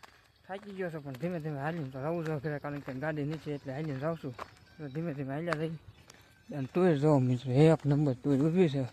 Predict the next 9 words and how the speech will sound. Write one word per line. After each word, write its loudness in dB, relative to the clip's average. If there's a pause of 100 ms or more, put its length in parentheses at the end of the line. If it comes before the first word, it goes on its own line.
(560)
કાંઈ 4
ન 4
ઘટે 0
તુવેરમાં. 2 (840)
હા, -6 (1200)
રસ્તે -8
હાલ્યો -4
જાઉં -4
છું. -10